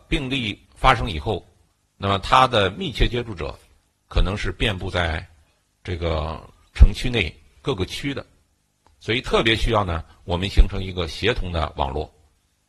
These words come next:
因此，市区两级疾病预防控制中心的工作协同关系要进一步加强。其中呢，市级的疾病预防控制中心在，在其中要发挥更加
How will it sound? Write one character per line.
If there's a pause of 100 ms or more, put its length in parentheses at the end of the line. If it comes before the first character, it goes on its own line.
(100)
因
此，
市
区
两
级 (120)
疾
病
预
防
控
制
中
心
的 (500)
工
作
协
同
关
系 (460)
要
进
一
步
加
强。 (800)
其
中
呢， (440)
市
级
的
疾
病
预
防
控
制
中
心 (540)
在， (300)
在 (180)
其
中 (200)
要
发
挥
更
加